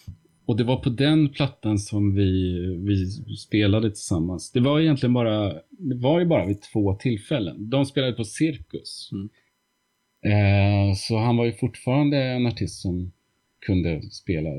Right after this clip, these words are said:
Speaker 1: i så pass stor lokal ändå. Och då öppnade vi. Eh, då hade vi väldigt nyligen, kanske någon, ja, men någon vecka innan eller n-, något sånt, hade vi släppt vår första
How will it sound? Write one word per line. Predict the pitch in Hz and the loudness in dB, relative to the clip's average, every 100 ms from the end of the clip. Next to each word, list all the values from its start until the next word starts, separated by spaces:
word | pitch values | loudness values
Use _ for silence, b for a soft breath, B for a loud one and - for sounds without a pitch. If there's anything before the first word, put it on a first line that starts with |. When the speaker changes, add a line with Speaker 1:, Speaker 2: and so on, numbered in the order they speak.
| 71 95 | -6 -6
Speaker 1:
i | |
så | - - | -2 -2
pass | 92 - | -2 -4
stor | 98 76 110 - - | -4 -4 -6 -10 -2
lokal | 101 - 123 123 104 | -2 0 2 2 2
ändå. | 98 92 95 - - | 2 0 -4 -8 -2
Och | 120 | 2
då | 120 117 113 | 4 4 2
öppnade | 101 - 120 104 | 0 0 0 0
vi. | 69 101 - _ _ 110 | -4 -10 -18 _ _ 0
Eh, | 104 104 | 2 2
då | 104 | 2
hade | 107 104 | 2 2
vi | 101 98 92 92 _ _ _ - - _ - _ - 110 101 | 2 4 2 0 _ _ _ -20 -20 _ -20 _ -14 -4 0
väldigt | 110 98 107 113 | 2 2 2 2
nyligen, | 110 92 101 113 - - - | 2 2 2 0 -2 -8 -4
kanske | 101 104 | -2 0
någon, | 98 101 85 87 | 2 2 0 -2
ja, | - | 0
men | 113 110 101 104 - _ | 2 4 2 0 -8 _
någon | - 110 | -2 0
vecka | 110 101 113 | 2 0 2
innan | 110 98 113 95 | 4 4 4 2
eller | 85 80 80 98 | 0 -6 -8 -10
n-, | 95 104 101 - - 170 | -8 -8 -8 -12 -14 -8
något | 127 104 - | -2 -2 -2
sånt, | - 85 - - - | -2 -2 -4 -14 -8
hade | 101 95 | -2 -2
vi | 85 | 0
släppt | 92 - | -4 -2
vår | 90 82 | -2 -2
första | - 95 - - | -2 -6 -6 -10